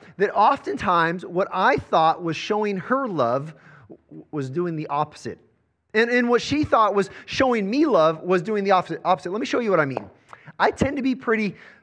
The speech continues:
project-oriented. I, I tend to be pretty kinda get-it-done oriented. And so in my mind, you know, I'd come home from work and,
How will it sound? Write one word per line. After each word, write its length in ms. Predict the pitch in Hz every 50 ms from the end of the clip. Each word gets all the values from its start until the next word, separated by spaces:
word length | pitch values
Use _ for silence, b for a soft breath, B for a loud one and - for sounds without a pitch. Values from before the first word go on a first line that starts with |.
| B -
project-oriented. 1200 | - - - 160 190 208 226 202 185 233 226 226 226 - 196 202 208 220 220 202 - 240 - - _ _ _
I, 140 | - 202 220 -
I 80 | 220 233
tend 180 | 226 285 269 262
to 20 |
be 100 | 254 240
pretty 460 | - - - 240 233 233 226 196 226 B B B B B
kinda 200 | - 220 220 190
get-it-done 680 | 160 147 190 220 240 202 165 139 175 180 180 196 214 220
oriented. 640 | 196 208 208 208 214 214 214 208 - 226 220 202 208 B B B 220 B
And 140 | 208 202
so 200 | 196 - 233 226
in 100 | 220 208
my 240 | 202 214 233 277 294
mind, 420 | 269 226 190 170 156 156 170 202 - -
you 100 | 214 202
know, 80 | 202
I'd 180 | 202 196 202 196
come 180 | - 240 233 226
home 200 | 226 233 233 202
from 160 | 226 208 170
work 300 | 147 143 160 180 - -
and, 160 | 165 139 131